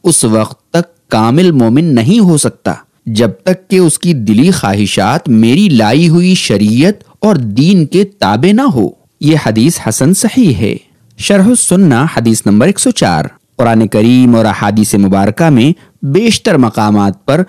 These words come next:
بڑی وضاحت کے ساتھ مسلمانوں کو رسول اکرم صلی اللہ علیہ وسلم کی اطاعت اور اتباع کا حکم دیا گیا ہے۔ آپ صلی اللہ علیہ وسلم کی اطاعت، اتباع اور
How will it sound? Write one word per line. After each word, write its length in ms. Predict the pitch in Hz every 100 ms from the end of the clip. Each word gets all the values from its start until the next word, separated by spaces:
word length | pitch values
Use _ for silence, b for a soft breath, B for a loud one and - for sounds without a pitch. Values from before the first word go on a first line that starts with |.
| B - 123
بڑی 260 | 175 240 208
وضاحت 560 | 123 110 101 104 -
کے 120 | -
ساتھ 380 | 92 98 107 135
مسلمانوں 680 | 113 104 101 98 113 107 101
کو 300 | 95 143 160
رسول 260 | 117 110 104
اکرم 320 | 123 - 110
صلی 240 | 107 175 160
اللہ 180 | 117 110
علیہ 560 | 110 107 98 101 101
وسلم 520 | 98 92 135 139 127
کی 220 | 107 107 104
اطاعت 560 | 107 95 101 113 160 120
اور 80 |
اتباع 500 | 104 117 - 160 135
کا 160 | 101 110 135
حکم 220 | 233 185 127
دیا 220 | 104 101
گیا 240 | 95 76
ہے۔ 40 | - - b b _ -
آپ 280 | 131 190
صلی 180 | - 127
اللہ 180 | 113 117
علیہ 500 | 139 127 107 117 120
وسلم 500 | 101 - 123 123 113
کی 260 | - 104 104
اطاعت، 560 | 98 113 120 120 120
اتباع 600 | - 117 - 120 117 120 120 B B
اور 180 | - 180